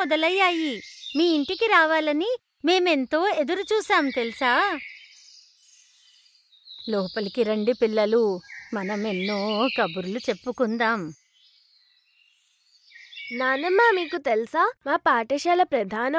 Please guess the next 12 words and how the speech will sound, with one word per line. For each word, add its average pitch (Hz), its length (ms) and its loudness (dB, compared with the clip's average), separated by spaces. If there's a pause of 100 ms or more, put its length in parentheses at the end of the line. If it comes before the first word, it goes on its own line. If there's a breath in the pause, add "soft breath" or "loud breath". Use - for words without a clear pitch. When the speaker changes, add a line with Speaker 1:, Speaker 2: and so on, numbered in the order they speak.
Speaker 2:
ఉపాధ్యాయులు 254 720 0 (280)
మాకొక 285 360 2 (180)
ఆసక్తికరమైన 349 840 -2 (100)
హోంవర్క్ 285 480 -2
అప్పగించారు. 302 720 -4 (760)
మేం 330 300 2
పిల్లలం 285 560 2
అందరము 269 500 2 (400)
జంతువుల 277 460 4 (160)
విశేష 302 360 -2 (180)
ఇంద్రియాల 269 420 2 (100)
గురించి 254 400 -2